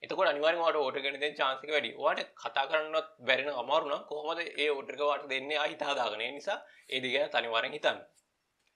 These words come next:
ඒ වගේ තමයි ඊළඟට කම්පියුටර් ලිටරසි එක තියෙන්න ඕනේ. ඒ කියන්නේ කම්පියුටර් පාවිච්චි කරන්න පුළුවන් වෙනවා, ඕඩර් එකක් ගන්න ඕන. සමහරට ඔයා වයිරල් ෆනි වීඩියෝ කරන්න පුළුවන්. එහෙම නැත්නම් Shutterstock එකේ වගේ ෆොටෝ විකුණන්න පුළුවන්. මේව කරත් ඉංග්‍රීසි ඔයාට ඕන කම්පියුටර් ලිටරසි එක ඕනේ. මොකද, අ,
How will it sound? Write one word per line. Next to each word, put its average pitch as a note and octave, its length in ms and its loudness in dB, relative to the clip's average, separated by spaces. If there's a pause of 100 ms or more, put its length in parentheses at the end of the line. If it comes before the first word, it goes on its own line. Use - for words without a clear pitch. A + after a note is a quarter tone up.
ඒ C#3+ 100 2
වගේ D#3+ 160 4
තමයි E3+ 200 4
ඊළඟට D#3 340 0
කම්පියුටර් D3+ 400 -4
ලිටරසි D3 400 -2
එක D3 100 0
තියෙන්න C#3+ 240 2
ඕනේ. A2+ 140 -2
ඒ C#3+ 80 2
කියන්නේ C#3+ 120 -4
කම්පියුටර් B2 380 -6
පාවිච්චි A2+ 360 0
කරන්න B2 140 -2
පුළුවන් B2+ 240 0
වෙනවා, B2+ 360 -6 (260)
ඕඩර් A#2+ 240 -2
එකක් B2+ 160 -2
ගන්න A#2+ 220 0
ඕන. A2 160 -4
සමහරට B2+ 400 -2
ඔයා D3+ 140 4
වයිරල් B2+ 340 2
ෆනි C3 280 0
වීඩියෝ B2 320 -6
කරන්න C3 240 -2
පුළුවන්. B2+ 240 -2
එහෙම A2+ 80 -6
නැත්නම් C3+ 280 -4 (240)
Shutterstock C3 580 -4
එකේ B2+ 160 -2
වගේ C3 180 0
ෆොටෝ B2+ 240 -4
විකුණන්න C3 320 -2
පුළුවන්. A2+ 220 0
මේව F3+ 260 0
කරත් D3 340 0
ඉංග්‍රීසි C3 520 -8
ඔයාට B2 320 -4
ඕන C3+ 120 -2
කම්පියුටර් C3+ 400 -4
ලිටරසි C3+ 380 -4
එක C3+ 100 -2
ඕනේ. C3 200 -4
මොකද, B2 180 -6
අ, - 540 -6